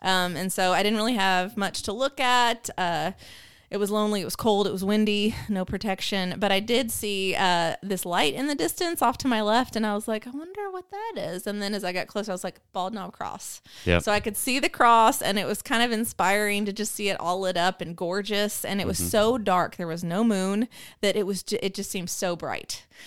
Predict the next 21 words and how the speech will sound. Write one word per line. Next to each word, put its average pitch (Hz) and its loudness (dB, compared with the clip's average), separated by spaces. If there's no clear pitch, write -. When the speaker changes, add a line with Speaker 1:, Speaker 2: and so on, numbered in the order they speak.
Speaker 1:
And 185 -6
I 185 0
was 190 -2
like, 190 -2
"Okay, 202 -2
I'm 160 -2
heading 196 0
that 226 -2
way, 165 -2
but 170 -4
I - -4
gotta 185 -2
go 214 0
around 208 2
this 202 -4
way 196 4
first." - -2
<laughs> - 2
Speaker 2:
Yep. 90 4
Speaker 1:
So, 214 8
um, 202 6